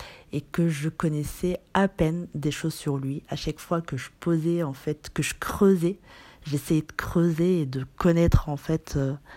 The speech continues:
des choses beaucoup plus profondes chez lui. Euh, j'avais aucune réponse.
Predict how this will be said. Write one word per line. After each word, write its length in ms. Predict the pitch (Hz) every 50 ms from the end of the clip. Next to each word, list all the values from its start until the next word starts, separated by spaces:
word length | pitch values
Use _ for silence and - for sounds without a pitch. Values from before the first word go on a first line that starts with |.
| - _ _ -
des 180 | 139 123 160 160
choses 580 | - - - - 185 180 180 170 147 131 127 139 143 - _ - - _ _ - - - -
beaucoup 280 | - 196 - - 214
plus 180 | - - - 190
profondes 720 | - - - 185 175 - - - 185 180 180 151 135 135 - - - -
chez 260 | - - - 170 160
lui. 300 | 151 151 151 170 220 - - - - - - - - - - - - - - - - - _ - -
Euh, 300 | 151 147 143 143 143 139
j'avais 400 | 135 - 156 147 135 151 151 - - - _ - _ _ _ _ - _ _ -
aucune 300 | 196 190 - - 202 185
réponse. 560 | 170 165 - - 156 180 - - - - -